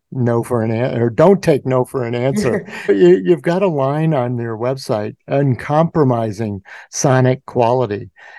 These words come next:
Speaker 1: Uh, there is something in creativity about not compromising.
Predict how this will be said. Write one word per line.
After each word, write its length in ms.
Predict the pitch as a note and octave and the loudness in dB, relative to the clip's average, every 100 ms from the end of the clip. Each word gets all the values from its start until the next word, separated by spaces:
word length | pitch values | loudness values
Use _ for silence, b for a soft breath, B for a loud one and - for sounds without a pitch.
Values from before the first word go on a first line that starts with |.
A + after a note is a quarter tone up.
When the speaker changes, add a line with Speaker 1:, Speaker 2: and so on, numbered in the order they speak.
| B | B
Speaker 1:
Uh, 400 | - C#3 C#3+ D3 - | -2 0 0 -2 -4
there 320 | D#3 F#3+ F#3+ | 0 4 8
is 180 | A#3+ C#4 | 6 4
something 400 | - C#4 C4+ A3+ | 0 0 0 2
in 160 | G#3+ F#3+ | 2 2
creativity 800 | A3 G#3+ F#3 - G3 F#3 C3 | 0 2 2 0 -4 -2 -2
about 340 | A2+ A2+ A#2+ B2 | -4 -6 -8 -6
not 500 | A#2+ B2+ C#3 E3 E3 | -2 0 2 0 -2
compromising. 880 | F3+ D#3+ D3+ D3 B2 A2 G2 G#2+ G2+ | 0 0 0 -2 -2 -4 -8 -12 -14